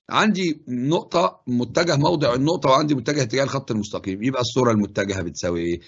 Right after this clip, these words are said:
ر بتساوي النقطة زائد ك في متجه اتجاه المستقيم. طب أنا عايز أجيب يا مستر الصورة البارامترية، بنجيبها من الصورة المتجهة، س تساوي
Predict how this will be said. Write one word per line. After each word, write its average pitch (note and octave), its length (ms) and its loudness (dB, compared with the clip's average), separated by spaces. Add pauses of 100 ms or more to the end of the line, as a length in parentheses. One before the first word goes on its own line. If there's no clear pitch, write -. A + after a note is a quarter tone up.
(240)
ر G#2+ 200 2
بتساوي F#2+ 380 0
النقطة A#2+ 500 -4 (2250)
زائد F#2+ 420 0 (120)
ك D#3 340 4 (140)
في G2+ 80 0
متجه F#2 440 -4
اتجاه E2 260 -6
المستقيم. - 460 -10 (960)
طب D#2+ 140 -6
أنا G#2+ 160 2
عايز B2+ 220 4
أجيب D3 220 6
يا D#3+ 100 6
مستر D#3 440 2
الصورة D#3 280 2
البارامترية، C3 500 4
بنجيبها B2 320 2
من G#2+ 100 2
الصورة A2 260 0
المتجهة، D#2+ 520 -6 (280)
س - 220 -2 (200)
تساوي G2 480 2